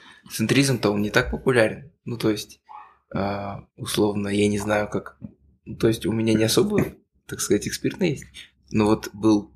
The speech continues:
э, кандидат в Америке, Пит Батитич, и он был таким центристом.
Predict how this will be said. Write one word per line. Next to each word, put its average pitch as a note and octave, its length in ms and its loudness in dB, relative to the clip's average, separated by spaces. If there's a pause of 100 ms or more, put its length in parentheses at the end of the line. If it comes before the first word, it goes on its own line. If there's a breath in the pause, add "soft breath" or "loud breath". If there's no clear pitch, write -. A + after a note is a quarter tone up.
э, G#2 240 2
кандидат B2+ 560 2
в C3 60 -2
Америке, G#2+ 540 -2 (360 soft breath)
Пит F#2+ 160 0
Батитич, F#2+ 560 0
и G#2 100 2
он C3 160 4
был C#3 140 -2
таким C3+ 460 -2
центристом. - 580 -2